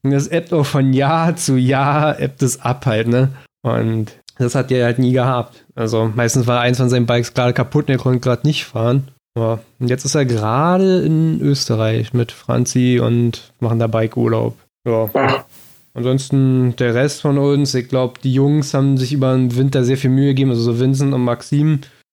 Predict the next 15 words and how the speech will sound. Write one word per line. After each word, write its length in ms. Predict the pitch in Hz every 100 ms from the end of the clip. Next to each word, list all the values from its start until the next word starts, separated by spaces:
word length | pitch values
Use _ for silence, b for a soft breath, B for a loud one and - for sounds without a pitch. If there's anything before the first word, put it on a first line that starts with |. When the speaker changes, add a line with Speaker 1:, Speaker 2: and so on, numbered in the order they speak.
| -
Speaker 1:
ihre 200 | 135 135
E 140 | 135
X 160 | 131 -
Cs 220 | 135 127
komplett 340 | 135 135 131
legal 360 | 131 117 120 143
zu 120 | 175
bekommen. 460 | 175 170 196 202 180
Also 140 | 117
die 60 | 113
sind 180 | 117 147
auch 220 | 143 135
wirklich 440 | 127 135 175 170
komplett 380 | - 110 - 127
legal. 320 | 117 117 143